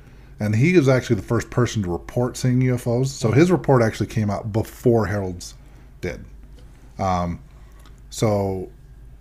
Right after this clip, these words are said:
uh, Arnold, or, uh, Kenneth Arnold was also a, uh, U F O, he was there in Tacoma, Washington, researching U F Os, obviously because he had his own experience. Um, so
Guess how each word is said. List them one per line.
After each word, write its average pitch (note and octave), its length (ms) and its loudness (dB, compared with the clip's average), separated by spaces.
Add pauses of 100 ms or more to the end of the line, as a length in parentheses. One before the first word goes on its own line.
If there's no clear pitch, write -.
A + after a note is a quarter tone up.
(180)
uh, A2+ 360 -4
Arnold, D3 560 0 (120)
or, A2 320 0 (200)
uh, G#2+ 260 -2
Kenneth C3+ 220 4
Arnold B2 300 4
was G#2+ 160 0
also A2 500 0
a, G#2 400 -2
uh, - 20 -4
U A#2 260 6
F - 160 -4
O, - 260 -14
he A#2 140 2
was A2 300 0 (120)
there B2+ 200 2
in C3 180 4
Tacoma, A2+ 420 2
Washington, F#2 680 -6
researching F#2 400 -8
U F2 100 -6
F D2+ 120 -10
Os, E2 140 -8
obviously E2+ 340 -10
because F2 180 -12
he F2+ 80 -10
had F2 100 -4
his E2+ 140 -10
own E2 80 -8
experience. F#2 520 -4 (1160)
Um, G#2+ 400 4
so G#2 500 0